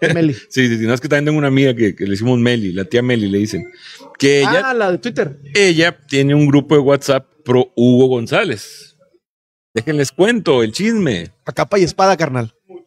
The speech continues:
Speaker 2: Ella defiende con todo Hugo González. Y cuando dijeron que iba, regresaba Hugo, pues todos nos enojamos, la verdad. Ella dijo, "No, yo lo voy a apoyar", y hasta Hugo González le, le, le mandó un video y,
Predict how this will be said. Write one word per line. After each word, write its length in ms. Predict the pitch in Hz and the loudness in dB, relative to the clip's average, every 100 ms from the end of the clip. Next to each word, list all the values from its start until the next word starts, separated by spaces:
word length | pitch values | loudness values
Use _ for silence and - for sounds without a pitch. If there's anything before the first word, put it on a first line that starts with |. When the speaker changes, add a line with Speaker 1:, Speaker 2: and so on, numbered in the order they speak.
| _ | _
Speaker 2:
Ella 220 | 127 147 | -2 0
defiende 440 | 185 165 165 170 180 | 0 0 0 0 0
con 240 | 160 135 | 0 0
todo 220 | 135 139 | 2 2
Hugo 140 | 151 143 | 4 2
González. 540 | 120 104 90 85 - _ | 0 -4 -8 -12 -20 _
Y 260 | 117 120 117 | 0 2 2
cuando 540 | 131 127 120 120 117 | 0 0 2 2 2
dijeron 260 | 110 123 135 | 0 -2 0
que 80 | 147 | 0
iba, 160 | 143 | 0
regresaba 520 | 127 131 123 123 127 | 0 0 0 0 0
Hugo, 380 | 135 131 165 156 _ _ _ | 2 2 2 -2 _ _ _
pues 160 | - 92 | -12 -4
todos 320 | 107 120 - | -2 -2 -4
nos 220 | 107 107 | -4 -4
enojamos, 480 | 104 92 110 104 90 | -4 -4 -4 -6 -6
la 100 | 80 | -8
verdad. 240 | 82 85 80 _ _ _ | -8 -8 -10 _ _ _
Ella 140 | 92 117 | 0 2
dijo, 200 | 123 127 | 2 -2
"No, 300 | 131 170 175 | -4 -2 -2
yo 140 | 160 | 0
lo 100 | 156 | 0
voy 200 | 151 147 | 2 2
a 40 | 147 | 0
apoyar", 680 | 127 104 104 143 170 170 160 | -4 -6 -2 0 0 0 0
y 160 | 120 - _ _ - | -4 -8 _ _ -12
hasta 240 | 113 113 | -6 0
Hugo 140 | 107 | 2
González 380 | 131 127 127 131 | 2 2 -2 -2
le, 380 | 135 127 113 107 | 0 0 0 -2
le, 180 | 101 104 | -2 -2
le 120 | 104 | -2
mandó 260 | 104 98 98 | -2 -2 -2
un 80 | |
video 680 | 113 127 117 110 123 131 123 | 2 2 2 0 0 0 2
y, 260 | 113 95 90 | 0 -2 -4